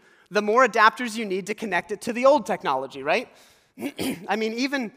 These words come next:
even when we were streaming our sound on Zoom here,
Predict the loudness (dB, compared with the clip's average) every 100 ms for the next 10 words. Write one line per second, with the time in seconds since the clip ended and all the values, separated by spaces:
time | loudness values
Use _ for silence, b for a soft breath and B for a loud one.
0 | b b b -4 -2 -2 -4 -4 -6 -6
1 | -6 -6 -4 -4 -4 -2 0 0 -4 -6
2 | -6 -6 -8 -8 -8 -8 -10 -10